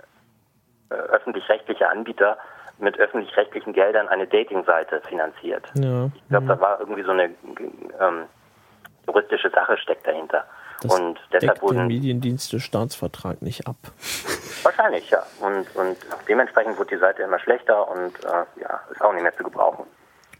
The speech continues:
Speaker 1: Und ich, ich wundere mich ja auch, was, was ihr überhaupt auf OkCupid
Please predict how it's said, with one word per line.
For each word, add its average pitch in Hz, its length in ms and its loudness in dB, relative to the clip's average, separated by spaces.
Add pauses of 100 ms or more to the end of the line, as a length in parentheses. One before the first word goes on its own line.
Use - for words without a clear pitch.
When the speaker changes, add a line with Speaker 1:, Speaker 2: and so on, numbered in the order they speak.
(360)
Speaker 1:
Und 104 280 2
ich, 120 100 -4 (120)
ich - 100 -4
wundere 180 220 4
mich 165 120 -2
ja 147 120 6
auch, 139 240 2
was, - 260 0
was 110 180 2
ihr 156 300 2 (120)
überhaupt 127 380 2
auf 113 140 2
OkCupid - 840 -2